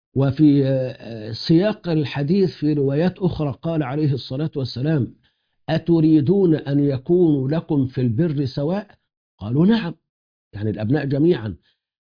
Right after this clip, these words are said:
آه، "أتريدون أن يك-، للآباء جميعًا، أتريدون أن يكون أبناؤكم جميعًا في البر لكم سواء؟" قالوا: "نعم." قال: "فاتقوا الله واعدلوا بين أبنائكم." هذا هو الأصل.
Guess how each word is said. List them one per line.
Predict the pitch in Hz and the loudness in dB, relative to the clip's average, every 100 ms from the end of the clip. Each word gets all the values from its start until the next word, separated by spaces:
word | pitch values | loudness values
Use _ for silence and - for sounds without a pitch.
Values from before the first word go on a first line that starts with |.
| _ - | _ -6
آه، | 117 117 117 - | -4 -4 -4 -6
"أتريدون | 151 160 143 139 175 170 151 | -2 0 2 2 4 4 2
أن | 139 143 | 2 0
يك-، | 139 127 | 0 -2
للآباء | 120 123 123 127 165 131 | -2 -2 0 -2 0 0
جميعًا، | 147 165 147 123 | 2 4 2 -2
أتريدون | 131 131 127 131 156 185 | -4 -2 0 2 4 4
أن | 151 143 | 2 2
يكون | 143 123 - 190 165 117 - | 0 0 0 2 4 2 0
أبناؤكم | 110 117 175 175 151 147 135 | -2 2 2 0 -2 2 2
جميعًا | 120 131 185 175 135 110 | 4 4 4 2 0 -2
في | - | 0
البر | 135 117 185 165 | 2 4 2 2
لكم | 156 185 175 | 0 0 -2
سواء؟" | - 160 233 233 _ _ _ _ _ _ _ _ | -2 -2 -2 -4 _ _ _ _ _ _ _ _
قالوا: | 120 127 151 156 143 131 131 131 | -4 -2 0 0 0 0 2 2
"نعم." | 233 190 127 98 _ _ _ _ | 2 2 0 -2 _ _ _ _
قال: | 147 160 147 | -4 0 0
"فاتقوا | 143 - 170 - | -2 -6 -6 -4
الله | 139 143 147 139 139 - - | -2 0 0 -2 -2 -8 -8
واعدلوا | 120 110 143 135 113 | -6 -2 0 0 0
بين | 135 127 | 0 0
أبنائكم." | 117 131 117 110 104 - - 104 90 - | -2 -4 -4 -4 -4 -6 -4 -4 -6 -6
هذا | 175 226 208 | -4 -2 -2
هو | 202 | -2
الأصل. | 180 180 170 - - | -2 -4 -6 -8 -16